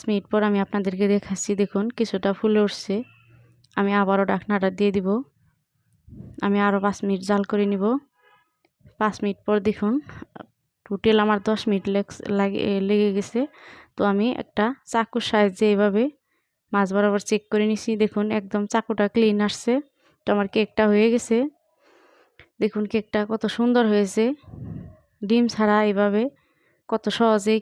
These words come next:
কেক বানাতে পারবেন আপনারা। তো আমি একটা চাকু দিয়ে এভাবে আমি কেকটা ছাড়িয়ে নিছি। একদম তুলতুলে নরম, খেতে খুবই ভালো লাগে, বাচ্চারা তো খুবই পছন্দ করে এই কেকটা। দেখুন, আপনারা খুব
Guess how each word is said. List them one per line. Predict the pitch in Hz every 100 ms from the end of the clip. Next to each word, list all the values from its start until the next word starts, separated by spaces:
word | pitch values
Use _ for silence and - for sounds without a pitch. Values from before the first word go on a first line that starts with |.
| 214
কেক | 208 -
বানাতে | 208 208 202
পারবেন | 202 196 202
আপনারা। | 196 208 202 269 _ _ _ _ _ _
তো | 220 202
আমি | 202
একটা | 196 214 226
চাকু | 220 240 214
দিয়ে | 220
এভাবে | 208 208 233 311 _ _ _ _
আমি | 202 190
কেকটা | 214 _ 214 214
ছাড়িয়ে | 214 226 226
নিছি। | 208 - 226 269 - - - - _ _ _ - _ _ _ -
একদম | 226 202 196 220 262 294 _ -
তুলতুলে | 233 208 226 220 220
নরম, | 226 214 233 285 _ _ _ _ -
খেতে | 233 - 220 -
খুবই | 226 220 208
ভালো | 208 226
লাগে, | 214 208 254 - - - - - _ _ _ _ _ _ _
বাচ্চারা | - 214 220 208
তো | 226 -
খুবই | 233 226 214
পছন্দ | 214 226 220 214
করে | 208 202
এই | 202
কেকটা। | 208 _ 214 247 _ _ _ _ _ _ -
দেখুন, | 202 208 254 - - - - -
আপনারা | 202 208 208
খুব | -